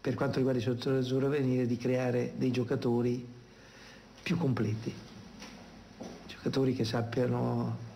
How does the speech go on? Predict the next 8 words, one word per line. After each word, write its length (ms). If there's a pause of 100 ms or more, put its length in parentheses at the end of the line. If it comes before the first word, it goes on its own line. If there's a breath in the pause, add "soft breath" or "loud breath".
(180)
giocare 380
al 100
calcio, 540
che 100
sappiano, 680 (1800 loud breath)
e 80
avere 200
squadre 760